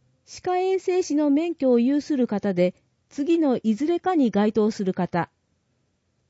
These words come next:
平成二十七年三月三十一日火曜までに取得見込みの方を含む。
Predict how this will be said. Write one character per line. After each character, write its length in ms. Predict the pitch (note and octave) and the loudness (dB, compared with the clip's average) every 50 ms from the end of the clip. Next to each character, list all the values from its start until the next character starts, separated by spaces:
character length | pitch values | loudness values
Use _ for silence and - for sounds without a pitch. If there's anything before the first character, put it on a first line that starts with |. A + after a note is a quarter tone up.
| _ _ _ _ | _ _ _ _
平 220 | - D#4+ F4 F4 | -4 -2 -2 -2
成 280 | - - E4+ E4 E4 D#4+ | 0 0 0 0 2 2
二 200 | D4+ E4 F4 D#4+ | 0 0 -2 -2
十 240 | - C4+ C4 B3+ | -2 -2 -2 -2
七 200 | A3+ - - - | -4 -6 -8 -4
年 280 | B3 B3+ A#3+ A3+ G#3 - - | 0 2 2 2 0 -4 -10
三 260 | - - D#4+ E4+ E4 | -8 -4 -4 -2 0
月 200 | D#4 C#4 - - | -2 -2 -4 -6
三 260 | - - D4+ D#4 D4+ | -8 -4 -2 -2 -2
十 200 | B3 B3+ C4 B3+ | -2 0 -2 -2
一 240 | B3 A#3+ - B3 C4 | -2 -2 -2 0 0
日 260 | C4 C4 A#3+ - - | 2 0 0 -4 -10
火 180 | _ - B3 B3+ | _ -8 -6 -4
曜 200 | C#4 D4 D4 C4+ | -2 0 0 0
ま 160 | A#3+ G#3 G3 | 0 0 0
で 100 | F#3+ G3 | 0 0
に 180 | F3+ F3+ F#3+ - _ _ _ _ | 0 0 -4 -4 _ _ _ _
取 140 | - - - | -20 -14 -4
得 320 | - F4 F4 - - D#4+ | -4 -4 -2 0 0 2
見 120 | D4 C#4+ C#4 | 2 2 2
込 140 | - D4+ | 2 0
み 100 | D4 D4 | 2 2
の 140 | D4 D4 C#4+ | 2 2 0
方 240 | - C#4+ - D4+ C#4+ | -2 -4 -4 -2 0
を 120 | G#3+ E3 | 2 0
含 280 | E3+ - _ - G3+ F#3 | 0 -2 _ -6 -4 -2
む。 180 | E3 D#3 - | -2 -4 -6